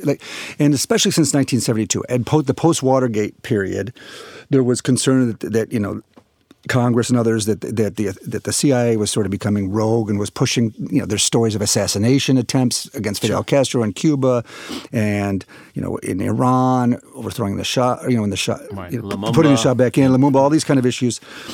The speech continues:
Speaker 1: And many of them, which seemed to be successes at the time for various administrations, obviously had sort of follow-on effects or unintended consequences.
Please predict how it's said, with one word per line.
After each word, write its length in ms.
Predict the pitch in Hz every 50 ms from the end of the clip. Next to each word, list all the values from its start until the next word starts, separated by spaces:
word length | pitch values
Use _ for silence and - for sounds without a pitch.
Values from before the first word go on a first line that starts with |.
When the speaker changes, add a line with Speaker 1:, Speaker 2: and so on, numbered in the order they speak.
| - - - -
Speaker 1:
And 160 | 156 139 139
many 200 | 139 151 160 180
of 120 | 180 165 139
them, 220 | 143 143 139 135
which 240 | 135 131 - - - - - -
seemed 340 | - - - 156 151 139
to 60 | 127 131
be 180 | 117 131 123
successes 880 | 110 - - 123 - - - - - 127 127 - - 135 127 127 113 113
at 180 | - 120 117
the 100 | - 110
time 500 | 107 - 135 131 131 127 117 107 107 110
for 300 | 107 - 101 104 104 87 -
various 300 | - 113 117 113 107 107
administrations, 640 | 107 110 107 104 - - 101 104 98 - 110 104 - - - - - - -
obviously 340 | - 110 113 117 - 117 104
had 340 | 104 107 104 104 104 - -
sort 220 | - - 104 95
of 80 | 92 -
follow-on 600 | - 123 113 113 117 113 110 107 104 104 104 101
effects 520 | - - - - 135 120 117 - - -
or 320 | - 92 98 95 92 - - _ - -
unintended 600 | - 120 127 123 117 110 - - 120 113 110 101 110
consequences. 720 | - 113 113 131 - - - - - - - - - -